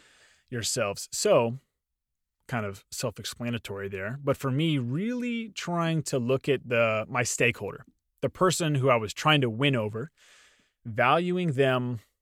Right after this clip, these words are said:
above myself. How do I put their needs above my own?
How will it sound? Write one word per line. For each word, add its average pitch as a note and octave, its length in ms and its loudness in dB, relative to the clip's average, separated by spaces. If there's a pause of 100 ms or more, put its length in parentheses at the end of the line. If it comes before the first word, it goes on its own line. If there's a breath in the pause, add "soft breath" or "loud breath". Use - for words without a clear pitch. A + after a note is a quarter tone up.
(280)
above A#2 640 4 (320)
myself. A2+ 580 -4
How F3 140 2
do G3+ 80 10
I G3 80 10
put C3 340 0
their C#3+ 260 4
needs C3+ 320 -2
above G#2+ 500 -2
my G#2 340 -6
own? G2 240 -10